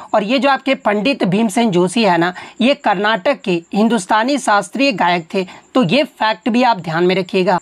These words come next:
नेक्स्ट क्वेश्चन आपका यहाँ पर आया था कि महेंद्र वर्मन प्रथम ये जो आपके किस राजवंश से संबंधित है।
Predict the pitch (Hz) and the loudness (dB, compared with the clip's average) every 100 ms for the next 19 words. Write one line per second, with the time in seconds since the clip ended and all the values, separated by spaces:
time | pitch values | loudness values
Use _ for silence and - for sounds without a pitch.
0 | _ - 220 233 - - 330 262 285 277 | _ 0 0 0 -4 -2 0 2 0 0
1 | 240 190 190 196 202 269 247 190 214 247 | -2 0 0 0 0 0 2 2 2 2
2 | 262 233 233 247 247 - 185 208 185 185 | 2 2 0 -2 -2 -2 0 0 -2 -2
3 | 196 233 240 262 262 262 - 269 240 180 | 0 0 2 0 -2 -4 -2 0 0 2
4 | 190 185 247 254 277 247 - 185 175 175 | 0 0 -2 -2 -2 -2 0 0 2 2
5 | 190 185 | 0 -4